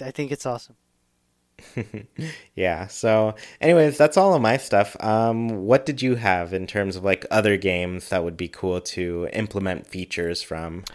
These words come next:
Speaker 1: Sure. And yes, I'm still playing a lot of Rocket League. That's, <laughs> that's kinda my, my
Speaker 2: <laughs>
Speaker 1: go-to game. For,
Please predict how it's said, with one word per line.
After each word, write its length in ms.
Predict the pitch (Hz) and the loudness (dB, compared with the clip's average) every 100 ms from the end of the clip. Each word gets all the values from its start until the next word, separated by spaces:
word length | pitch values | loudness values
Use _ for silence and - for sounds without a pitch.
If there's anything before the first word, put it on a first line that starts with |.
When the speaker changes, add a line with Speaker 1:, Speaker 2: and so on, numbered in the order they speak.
| - | -8
Speaker 1:
Sure. 380 | - 214 151 - - - | 0 2 2 -4 -16 -4
And 280 | 180 185 160 _ _ _ _ - | -2 -2 -6 _ _ _ _ -6
yes, 360 | 180 170 - | 2 2 2
I'm 120 | 190 | -2
still 240 | 170 - 160 | -2 -2 -2
playing 360 | - 160 160 | 2 2 2
a 100 | 139 | -2
lot 280 | 120 123 143 | -2 0 0
of 140 | 147 135 | 2 2
Rocket 360 | 143 - 156 | 2 0 -4
League. 280 | 135 143 135 | 0 -2 0
That's, 320 | 139 139 - | 0 0 -4
<laughs> 580 | - 160 160 - - 233 | -2 -2 -4 -10 -16 -8
that's 140 | 147 - | -6 0
kinda 200 | 170 160 | 2 2
my, 280 | 156 147 | 2 2
my 220 | 143 143 143 | 2 0 0
Speaker 2:
<laughs> 140 | 127 | 4
Speaker 1:
go-to 420 | 156 156 - 151 | 4 2 0 -2
game. 400 | 143 143 147 143 | 0 0 2 0
For, 200 | 139 151 | -4 -12